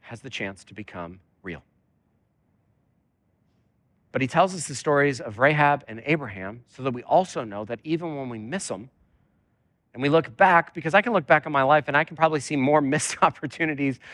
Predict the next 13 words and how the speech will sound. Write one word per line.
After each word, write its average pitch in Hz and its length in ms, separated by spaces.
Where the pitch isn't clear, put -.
than 135 100
opportunities 147 640
I 135 80
got 147 260
right. 123 280
And 139 120
James 160 260
says, 143 380
"But 113 80
that's 147 180
what 156 80
grace 196 300
is. 90 260